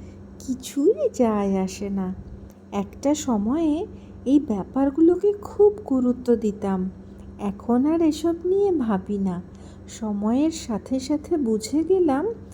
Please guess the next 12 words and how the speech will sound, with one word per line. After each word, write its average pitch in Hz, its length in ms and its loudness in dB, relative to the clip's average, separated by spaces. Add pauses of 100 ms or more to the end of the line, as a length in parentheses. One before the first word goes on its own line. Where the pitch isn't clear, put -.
(280)
এত 196 340 -4 (100)
আবেগী 214 560 4
হলে 330 480 4 (460)
জীবন 233 540 2
চলে 196 420 0
না। 185 300 -2 (580)
বড় 202 320 2
হতে 262 400 2
গেলে 320 440 4 (440)
ম্যাচিওর 226 760 4
হতে 208 300 -2
হয়। 185 380 -2